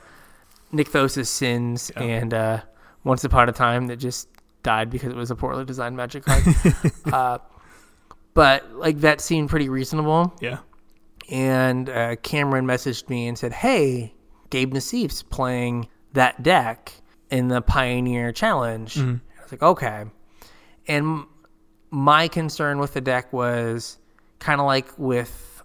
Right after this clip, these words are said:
Speaker 1: um, what is it called? When we played Hogak.
Speaker 2: Yeah.
Speaker 1: And, like, we were proficient enough that we could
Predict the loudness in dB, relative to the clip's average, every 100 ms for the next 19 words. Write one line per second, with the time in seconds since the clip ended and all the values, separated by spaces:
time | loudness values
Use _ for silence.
0 | -18 -16 -12 -8 -8 -6 -8 -8 -10 -12
1 | -16 -16 -14 -14 -16 _ _ _ _ _
2 | _ _ _ _ -4 0 2 0 0 2
3 | 2 2 2 0 -2 -12 -16 -18 -10 -6
4 | -4 -6 -14 -8 -2 0 0 -2 -2 -2
5 | -4 -10 -20 -20 -20 -6 0 4 4 2
6 | -2 0 -2 0 -2 2 2 0 -2 -6
7 | -2 -2 -2 0 0 0